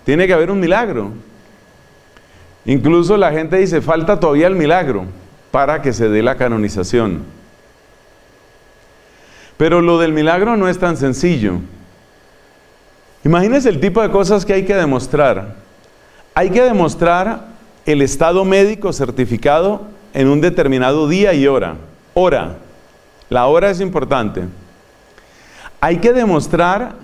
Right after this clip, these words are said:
que se estaba haciendo oración específicamente a esa persona.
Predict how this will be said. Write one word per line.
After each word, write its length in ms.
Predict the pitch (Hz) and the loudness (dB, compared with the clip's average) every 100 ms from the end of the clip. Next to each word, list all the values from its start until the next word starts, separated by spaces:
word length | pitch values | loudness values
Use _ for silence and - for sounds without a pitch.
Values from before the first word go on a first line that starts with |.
| - _ _ - | -20 _ _ -4
que 120 | 151 | -2
se 120 | 147 | 0
estaba 520 | 143 - 165 190 - | 0 2 0 0 -2
haciendo 720 | 147 139 185 196 208 160 139 - | -4 -4 0 2 2 2 0 2
oración 680 | 147 127 - 175 190 214 - | 2 2 0 0 0 -2 -4
específicamente 1120 | 143 - 131 143 170 185 160 139 147 156 170 - | -6 -2 -2 -2 -2 -2 -2 0 -2 -2 -2 -2
a 160 | 123 | -2
esa 260 | 123 120 143 | -2 -2 -4
persona. 540 | 131 107 123 101 87 | -4 -4 -4 -4 -6